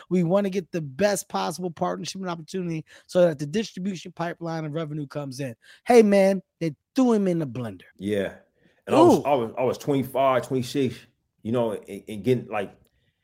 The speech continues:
Speaker 2: and I'm, and I'm learning, like, what these organizations are and, and who, who's, you know what I'm saying? Like, and, and, and I'm like, I'm like, "Man, I,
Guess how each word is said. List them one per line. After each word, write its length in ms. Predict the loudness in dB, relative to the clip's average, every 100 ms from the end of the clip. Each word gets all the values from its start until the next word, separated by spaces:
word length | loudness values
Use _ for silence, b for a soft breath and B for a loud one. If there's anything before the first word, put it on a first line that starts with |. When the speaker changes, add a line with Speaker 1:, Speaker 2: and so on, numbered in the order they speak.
| _ _
Speaker 2:
and 120 | -6
I'm, 180 | -6 -6
and 100 | -8
I'm 120 | -6 -4
learning, 280 | -2 0 0
like, 180 | -2 -6
what 100 | -8
these 160 | -8
organizations 760 | -8 -8 -8 -6 -6 -6 -6 -2
are 300 | 0 0 0
and, 200 | -6 -12
and 140 | -12 -6
who, 380 | -2 0 -2 -12
who's, 320 | -4 -2 -2
you 180 | -4 0
know 80 | 2
what 60 | 2
I'm 80 | 0
saying? 180 | 0 0
Like, 220 | 0 -4
and, 160 | -8 -6
and, 260 | -4 -4 -6 _ _ _ _ _ _ -4
and 80 |
I'm 120 | 0 0
like, 220 | -2 -4
I'm 100 | -4
like, 220 | -4 -4
"Man, 160 | -4 -4
I, 120 | -4